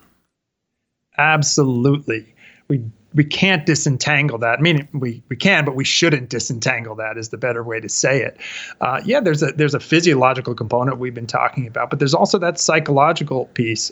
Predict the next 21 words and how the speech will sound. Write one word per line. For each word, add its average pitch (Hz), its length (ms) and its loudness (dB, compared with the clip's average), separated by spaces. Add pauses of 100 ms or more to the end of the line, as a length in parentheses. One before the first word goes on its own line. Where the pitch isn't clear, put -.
(120)
uh, 127 180 2
and 123 100 -2
that's 143 220 2
about 127 260 0
mental 127 360 2
health, 127 280 0
mental 131 280 0
well-being. 123 520 -2 (460)
And 147 140 4
it 151 80 6
also, 151 560 4
um, 131 360 0 (180)
you 143 80 -2
know, 127 100 0
we 135 180 4
see - 240 4
that 147 320 2
in 135 140 0
the, 127 200 0
the 123 120 -8
science, 156 560 0